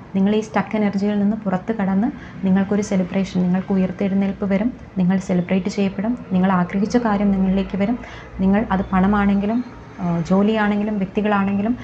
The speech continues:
നിങ്ങൾ എന്തായാലും നിങ്ങളുടെ ഫാമിലിയുമായി ചേർന്ന് ആ ഒരു കാര്യം, നിങ്ങൾ ആഗ്രഹിച്ച കാര്യം നടപ്പിലാക്കി സന്തോഷിക്കാൻ പോകുന്ന നിമിഷങ്ങളാണ്, ദിവസങ്ങളാണ് ഇനി വരാൻ പോകുന്നത്. ഓക്കെ,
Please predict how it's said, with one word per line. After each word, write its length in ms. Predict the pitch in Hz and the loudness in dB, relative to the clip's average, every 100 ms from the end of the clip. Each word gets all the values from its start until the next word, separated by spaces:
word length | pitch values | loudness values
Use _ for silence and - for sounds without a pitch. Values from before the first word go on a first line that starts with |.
| - - | -10 -4
നിങ്ങൾ 240 | 208 226 254 | 2 6 6
എന്തായാലും 560 | 226 233 220 214 220 | 6 4 4 0 0
നിങ്ങളുടെ 380 | 208 202 214 208 | 0 0 0 -2
ഫാമിലിയുമായി 680 | 220 202 196 196 214 202 196 | -2 -2 0 0 0 0 -2
ചേർന്ന് 420 | 196 190 185 220 - - - | -2 -2 0 -2 -4 -10 0
ആ 100 | 185 | 2
ഒരു 160 | 190 208 | 2 2
കാര്യം, 260 | 196 180 180 | 2 2 2
നിങ്ങൾ 180 | 185 196 | 0 0
ആഗ്രഹിച്ച 460 | 180 180 190 202 | -2 -2 -2 -2
കാര്യം 480 | 214 180 175 196 240 - 175 | -2 0 2 2 -2 -2 0
നടപ്പിലാക്കി 680 | 170 180 214 202 190 254 285 - | 2 2 2 2 0 -2 -6 -2
സന്തോഷിക്കാൻ 560 | 180 175 196 - 220 220 | 2 2 2 -2 -6 -4
പോകുന്ന 300 | 185 185 196 | -4 -2 0
നിമിഷങ്ങളാണ്, 840 | 202 180 175 208 202 202 185 180 190 - | 0 0 0 0 0 2 2 0 -2 -2
ദിവസങ്ങളാണ് 640 | 175 175 202 202 180 185 330 - - - | -2 0 0 0 0 0 -2 -8 -16 0
ഇനി 140 | 214 208 | 2 2
വരാൻ 340 | 180 170 170 | 2 0 -2
പോകുന്നത്. 440 | 165 165 180 - - - - - - - 185 | -2 -4 -6 -8 -16 -20 -20 -20 -20 -8 -6
ഓക്കെ, 200 | - | -4